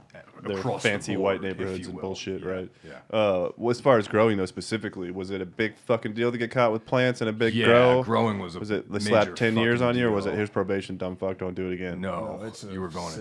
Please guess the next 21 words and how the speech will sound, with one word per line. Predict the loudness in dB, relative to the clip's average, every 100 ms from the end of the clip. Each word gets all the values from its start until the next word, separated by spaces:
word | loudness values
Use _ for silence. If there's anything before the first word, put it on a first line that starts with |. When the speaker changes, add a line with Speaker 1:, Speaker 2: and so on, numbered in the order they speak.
| -10
Speaker 3:
severe | -10 -10
Speaker 1:
jail. | -10
Speaker 3:
crime. | -10 -12 -18 _ _ _
Speaker 2:
Severe | -12 -10 -6 -6
crimes? | -6 -6 -6
Speaker 1:
Uh, | -4 0
that's | 2 2
what | 0
I, | -2 0
I | 2
always | 4 2 0
grew | -2 -4
up | -4
under | -6 -6 -8
the | -10 -14 _ -18
extreme | -14 -14 -6 -4 -2 -4
fear | -8 -8 -8
of | -12 -10
going | -10 -10
to | -14
jail. | -14 -14 -12 -16